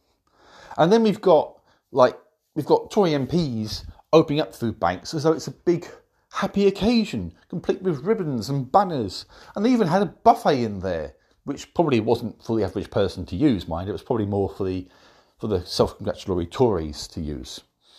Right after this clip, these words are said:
How has it come to that? How? It's farcical.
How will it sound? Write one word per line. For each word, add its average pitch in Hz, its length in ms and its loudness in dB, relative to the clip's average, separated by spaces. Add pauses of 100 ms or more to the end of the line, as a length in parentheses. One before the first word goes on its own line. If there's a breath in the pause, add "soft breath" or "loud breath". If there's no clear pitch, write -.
(1500 loud breath)
How 208 340 2
has 175 140 0
it - 80 -8
come 110 260 -2
to - 120 -18
that? - 280 -12 (380 loud breath)
How? 160 720 -4 (320 soft breath)
It's 156 180 -12
farcical. - 1000 0